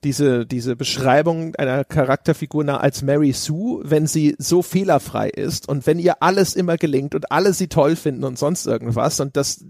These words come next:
dass das sozusagen ein so übersteigertes Idealbild eines Menschen ist, dass es so unglaubwürdig und unerträglich wird, dass man darauf keine Lust mehr hat. Und das wird leider inzwischen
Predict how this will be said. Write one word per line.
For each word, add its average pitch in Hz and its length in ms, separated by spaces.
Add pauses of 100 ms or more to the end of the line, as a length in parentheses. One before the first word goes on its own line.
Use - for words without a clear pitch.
dass 139 240
das 160 220
sozusagen 139 800 (200)
ein 139 260
so 165 200
übersteigertes 175 800
Idealbild 165 760
eines 143 240
Menschen 156 420
ist, 151 280
dass 139 100
es 147 160
so 165 100
unglaubwürdig 143 840
und 127 160
unerträglich 123 800
wird, 120 140
dass - 140
man 120 120
darauf 110 220
keine 110 160
Lust 107 280
mehr 107 120
hat. 98 120
Und 113 120
das 117 160
wird 143 120
leider 156 300
inzwischen 165 540